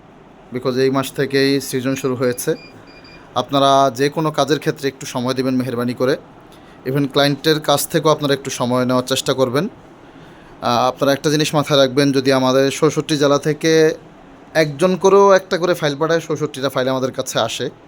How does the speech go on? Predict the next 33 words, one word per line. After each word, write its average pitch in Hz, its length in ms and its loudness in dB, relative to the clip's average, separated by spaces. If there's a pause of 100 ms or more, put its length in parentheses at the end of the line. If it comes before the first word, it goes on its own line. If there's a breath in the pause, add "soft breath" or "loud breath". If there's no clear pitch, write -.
(680 loud breath)
সেক্ষেত্রে 165 580 0
কাজগুলো 147 520 2
দিনে 147 260 2
দিনে 147 220 2
দেওয়া, 139 240 6
এর 135 80 4
মধ্যে 139 300 -2
ইলেকট্রিসিটির 139 600 -4
ঝামেলা 127 440 -2
থাকে, 131 420 -4 (600 loud breath)
আহ, 120 320 0
লোকজনের 135 400 0
সংকট 139 360 0
থাকে, 135 360 0 (240)
কেউ 120 160 -2
ছুটিতে 131 380 -2
থাকে, 127 340 -2
কেউ 127 140 0
অসুস্থ 127 340 -2
থাকে। 123 360 -6 (640 loud breath)
সব 143 220 0
মিলিয়ে 160 280 4
ঝিলিয়ে 160 220 4
আপনাদের 156 280 2
সাথে 156 200 -2
কমিটমেন্ট 147 500 -4
পূর্ণ 160 260 -2
করা 151 420 4
মুশকিল 139 360 -6
হয়ে 113 180 -4
যায়, 101 200 -10
কমিটমেন্টগুলো 127 540 -6
রাখা 135 420 -6